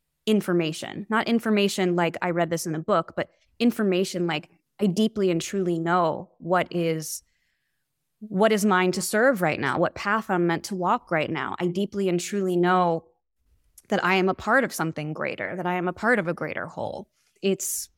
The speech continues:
a complete shift in approach to life because you now have a complete different entry point for accessing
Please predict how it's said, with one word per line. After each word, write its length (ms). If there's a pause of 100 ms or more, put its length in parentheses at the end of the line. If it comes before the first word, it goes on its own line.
(440)
a 60
complete 480
shift 500
in 360
approach 560
to 180
life 500 (360)
because 300
you 160
now 480
have 360
a 120
complete 600
different 500 (880)
entry 320
point 380
for 760 (560)
accessing 840